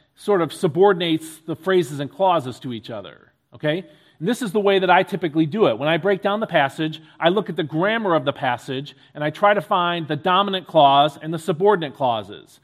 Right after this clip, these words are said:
In this passage, it's very simple and very easy to see that the, the center, the main assertion in this passage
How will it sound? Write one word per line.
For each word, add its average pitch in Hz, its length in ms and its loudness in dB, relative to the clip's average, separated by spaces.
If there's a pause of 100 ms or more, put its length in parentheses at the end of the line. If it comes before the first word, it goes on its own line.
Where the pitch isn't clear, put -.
(160)
In 190 120 0
this 320 160 -2
passage, 165 500 0 (160)
it's 156 160 -6
very 254 320 -2
simple 208 480 -4
and 165 120 -6
very 202 220 0
easy 196 340 -8
to 160 120 -12
see 156 500 -6 (300)
that - 160 -4
the, 170 180 -4 (160)
the 165 120 -2
center, 180 640 -4 (180)
the 175 80 -4
main 233 360 -2
assertion 214 680 -6
in 175 140 -6
this 147 160 -6
passage 139 520 -4